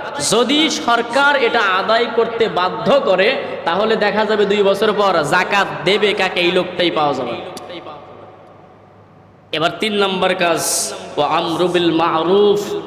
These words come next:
সৎ কাজের আদেশ দেওয়া। আমি ব্যাখ্যা করছি না, যেহেতু গত সপ্তাহে এই ব্যাপারে আমরা আলোচনা করেছিলাম। চার নম্বর হলো অনাহাউ আনিল মুনকার, অসৎ কাজ থেকে মানুষদেরকে বিরত রাখা। এই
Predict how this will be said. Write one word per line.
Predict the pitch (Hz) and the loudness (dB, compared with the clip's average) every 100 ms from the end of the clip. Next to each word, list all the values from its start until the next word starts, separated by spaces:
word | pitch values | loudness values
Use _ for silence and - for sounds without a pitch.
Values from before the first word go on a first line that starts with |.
| - | -8
সৎ | - 185 185 | -4 -4 -2
কাজের | 165 151 156 | -2 0 0
আদেশ | 156 175 160 | 2 0 0
দেওয়া। | 160 151 139 - - - - | 0 0 0 -4 -10 -10 0
আমি | 175 | 0
ব্যাখ্যা | 202 202 - 247 | 2 0 -2 0
করছি | 240 - 208 | 0 0 0
না, | 190 | 0
যেহেতু | 175 185 180 | 2 0 0
গত | 180 180 | 0 0
সপ্তাহে | 214 208 185 - 180 | 0 -4 -4 0 0
এই | |
ব্যাপারে | 170 170 175 | 2 0 0
আমরা | 170 165 | 0 2
আলোচনা | 160 170 170 165 | 2 2 0 -2
করেছিলাম। | 156 170 196 - 165 170 - - 165 - | 0 0 0 -2 -2 -2 -8 -12 -12 -2
চার | 196 202 | 0 0
নম্বর | 214 214 214 | 0 0 0
হলো | 208 180 196 | 2 2 2
অনাহাউ | 220 185 180 185 202 196 | 0 0 0 0 0 0
আনিল | 180 185 185 | 0 0 0
মুনকার, | 175 180 175 180 202 233 - - - | 2 4 2 2 2 2 -2 -8 -6
অসৎ | - 175 208 196 - | -6 -2 -2 -2 -2
কাজ | 190 - | -4 -2
থেকে | 202 190 | -2 0
মানুষদেরকে | 180 175 185 170 185 185 208 220 | 0 2 0 0 -4 -2 2 2
বিরত | 143 180 226 220 | 2 2 2 2
রাখা। | 180 165 160 | 0 0 -2
এই | 175 | 0